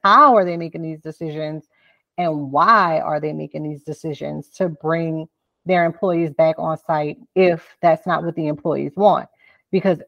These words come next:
every time we see a large company implement, um, a back to work mandate, c-, here comes the pushback. There's so many people that, um, that petition, and they, you know, they fight to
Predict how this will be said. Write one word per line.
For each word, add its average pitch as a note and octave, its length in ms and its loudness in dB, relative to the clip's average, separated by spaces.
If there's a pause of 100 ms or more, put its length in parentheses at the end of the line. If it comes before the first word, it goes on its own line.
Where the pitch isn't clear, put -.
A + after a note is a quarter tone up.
every A3 340 6
time G#3 280 -2
we G3 120 -2
see G3+ 540 -6
a F3 100 0
large E3+ 360 0
company F#3 520 -6
implement, F3 680 -4 (100)
um, D3 540 -2
a E3+ 120 -2
back D#3+ 400 2
to G3 60 0
work E3 440 -2 (140)
mandate, E3+ 800 0 (920)
c-, - 180 -4
here G#3+ 240 0
comes A3 260 -2
the G#3+ 100 0
pushback. - 440 -4 (180)
There's F3+ 360 -4
so G3+ 280 0
many G3+ 200 -4
people G3 360 -6
that, E3 360 0 (100)
um, D#3+ 520 -2 (800)
that E3 380 0
petition, E3 840 -4
and D#3+ 640 -4
they, E3+ 520 0
you F#3+ 160 -4
know, E3 160 0
they E3 140 -2
fight F3 440 0 (120)
to F#3 280 -2